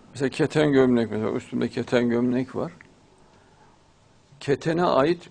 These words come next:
milyonlarca özellik, kod, yani on milyon,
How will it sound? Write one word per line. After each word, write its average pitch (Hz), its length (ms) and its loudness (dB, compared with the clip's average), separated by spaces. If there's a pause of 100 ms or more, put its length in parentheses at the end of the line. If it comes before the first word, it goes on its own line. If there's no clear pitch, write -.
(120)
milyonlarca 147 840 2
özellik, 110 600 0 (1080)
kod, - 260 2 (720)
yani 80 220 -6 (1200)
on 120 180 4
milyon, 87 420 -6